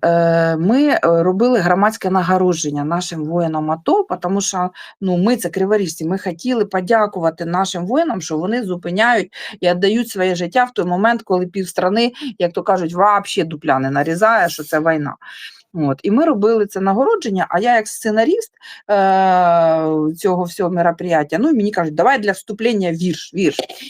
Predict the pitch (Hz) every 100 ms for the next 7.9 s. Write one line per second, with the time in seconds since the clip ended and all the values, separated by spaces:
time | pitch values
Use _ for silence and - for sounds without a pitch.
0 | - - 156 139 - - 226 247 - -
1 | 139 165 202 185 165 160 147 - - _
2 | _ _ _ _ _ _ _ _ _ _
3 | - - _ _ - 180 185 196 240 226
4 | 233 220 180 202 175 160 160 156 - -
5 | _ _ 175 214 247 139 135 165 214 196
6 | 156 165 _ _ _ _ _ 147 151 160
7 | 165 160 156 143 196 208 175 170 -